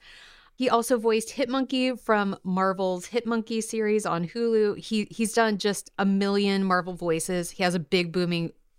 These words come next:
lovely voice. And of course, he's going to play the ten-ton dinosaur, Devil Dinosaur, Moon Girl's partner in fighting crime and best friendery, so definitely that's gonna be great.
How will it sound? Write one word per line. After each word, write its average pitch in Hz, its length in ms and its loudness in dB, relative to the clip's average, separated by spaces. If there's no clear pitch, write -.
lovely 170 460 -2
voice. 160 420 -2
And 202 100 0
of 190 60 -2
course, 196 200 0
he's 202 160 0
going 180 220 0
to 202 60 -2
play 180 480 0
the 202 60 4
ten-ton 220 600 2
dinosaur, 339 640 0
Devil 403 200 2
Dinosaur, 226 760 2
Moon 196 200 0
Girl's 190 300 0
partner 190 600 -2
in 180 300 0
fighting 165 280 0
crime 220 500 2
and 165 380 -2
best - 420 -6
friendery, 262 560 2
so 196 160 -2
definitely 180 800 -4
that's 175 260 -2
gonna 175 140 -2
be 170 120 -2
great. 190 360 0